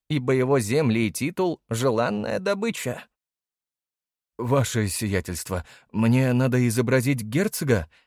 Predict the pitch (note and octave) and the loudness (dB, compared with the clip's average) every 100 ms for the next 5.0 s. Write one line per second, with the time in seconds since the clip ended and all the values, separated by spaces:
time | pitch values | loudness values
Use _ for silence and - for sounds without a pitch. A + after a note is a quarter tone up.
0 | _ _ _ _ _ _ D#2+ E2 G#2 E2 | _ _ _ _ _ _ -12 -4 -4 -2
1 | G#2+ C3+ B2+ B2 A#2 A2+ G2+ G2+ F2+ D2+ | -2 0 0 -2 -4 -4 -4 -4 -4 -6
2 | C#2+ - _ _ _ - C3+ B2 A#2+ G2+ | -12 -16 _ _ _ 0 4 4 4 2
3 | C#3+ B2+ A2+ A#2+ A2+ B2+ - A#2+ A2 G#2+ | 0 0 -2 0 0 0 0 -2 0 0
4 | A2+ G#2 - C#3 G2+ G2 F#2 F2 B2+ | 0 0 0 -2 0 0 -2 0 0